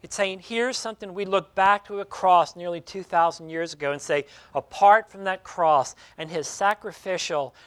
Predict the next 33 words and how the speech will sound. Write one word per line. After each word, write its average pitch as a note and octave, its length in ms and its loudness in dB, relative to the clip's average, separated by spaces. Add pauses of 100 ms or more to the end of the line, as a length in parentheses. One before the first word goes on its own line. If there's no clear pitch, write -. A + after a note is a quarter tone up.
substitutional G3 1300 -2 (280)
death G3+ 420 6
on F3 220 -14
our F#3+ 260 4
behalf E3 600 -2 (260)
for - 240 -6
us D#3+ 440 4 (200)
to F#3 80 -8
have E3 240 -2
life, E3 300 2 (200)
we'd D#3+ 200 -8
be C3 100 -20
lost. B2 600 -4 (260)
We'd D#3+ 140 -12
have D3+ 160 -6
nothing. D#3 560 -6 (160)
We'd D#3+ 140 -10
have C3 180 -8
no C#3+ 260 -6
hope. A2+ 340 -6 (1300)
But C#3+ 80 -12
the C#3 80 -16
good F#3 160 -6
news C#3+ 300 -4
is, B2+ 180 -14 (100)
because E3 380 -6
of D#3+ 100 -12
our D#3 220 -2
Ebenezer, C#3 680 -14 (200)
we've C3+ 180 -14
got D3 260 -10
great C#3 380 -18
hope. A#2 340 -18